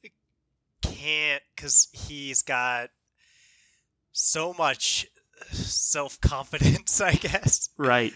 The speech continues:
Speaker 1: Uh, that he, <sighs> uh, he's often very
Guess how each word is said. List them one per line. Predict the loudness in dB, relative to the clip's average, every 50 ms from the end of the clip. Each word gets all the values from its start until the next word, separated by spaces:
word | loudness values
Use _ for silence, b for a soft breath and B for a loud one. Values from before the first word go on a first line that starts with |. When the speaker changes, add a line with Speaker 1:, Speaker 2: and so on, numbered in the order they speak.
| -10 -14
Speaker 1:
Uh, | -12 -10 -8 -8 -8 -10 -10 -14 -18 _ -20 -20 -20 -10 -2 2
that | 4 6 6 4 2 0 -4 b b b b b b b
he, | -12 -10 -8 -6 -6 -4 -4 -4 -4 -4 -6 -8 -10 -12 -16 _ _ _
<sighs> | _ _ _ _
uh, | -18 -18 -18 -18 -20 _ _ _ _ _ -20 -20 -20 -20 -20 -20 _ _ _ _ _ b b b b b b b _ -20
he's | -16 -8 -6 -4 -2
often | 0 0 0 0 0 -2 -4 -2 -2 -2 -2 -4 -6 -10 -14 -20 -20 _ _ _ -8
very | -6 -4 -4 -4 -6 -8 -8 -10 -12 -12 -14 -14 -16 -18